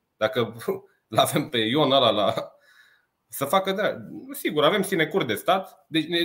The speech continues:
industria ne-am vândut-o, da? Sau, mă rog, nu prea mai merge, pentru că au fost investiții de astea hazardate, cum am luat acum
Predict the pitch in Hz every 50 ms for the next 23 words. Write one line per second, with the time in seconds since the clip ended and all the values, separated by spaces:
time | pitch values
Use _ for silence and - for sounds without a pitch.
0 | 165 - - - 160 165 160 185 - - 156 135 127 127 123 113 101 110 104 98
1 | 95 - - 113 131 - - - _ _ _ _ _ _ _ _ _ _ - 139
2 | 170 175 - - - - _ _ - - 147 147 147 151 147 147 147 147 131 104
3 | 90 85 - - _ _ _ _ _ _ - - - 135 127 127 135 120 110 110
4 | 110 107 101 95 92 90 78 - - - 98 104 104 95 101 123 143 160 - -
5 | - _ _ _ _ _ _ _ _ _ _ - - 135 123 127 - 135 127 127
6 | 143 135 123 131 127 113 113 113 - 127 120 - 120 113 107 98 92 82 69 65
7 | - - - _ _ _ _ _ _ _ _ _ _ _ _ _ _ _ _ _
8 | _ _ - 107 117 110 - 107 101 113 117 95 107 101 92 90 104 104 - 127
9 | 123 123 139 139 139 151 151 143 143 139 - 131 113 104 92 90 - -